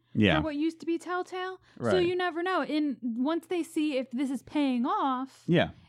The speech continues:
Speaker 2: they might want to reboot and try and make a deal with Netflix
Speaker 1: Mm-hmm.
Speaker 2: or do whatever they were, you know, all the other things they were doing.
Speaker 1: Exactly. So I, I think this is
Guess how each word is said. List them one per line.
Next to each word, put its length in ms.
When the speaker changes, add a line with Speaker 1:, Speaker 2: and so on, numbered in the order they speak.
Speaker 2:
they 220
might 300
want 280
to 240
reboot 480
and 180
try 200
and 60
make 140
a 60
deal 220
with 100
Netflix 560
Speaker 1:
Mm-hmm. 180
Speaker 2:
or 280
do 420
whatever 440
they 140
were, 140
you 120
know, 160
all 140
the 100
other 200
things 260
they 160
were 160
doing. 560
Speaker 1:
Exactly. 640
So 460
I, 200
I 220
think 260
this 140
is 420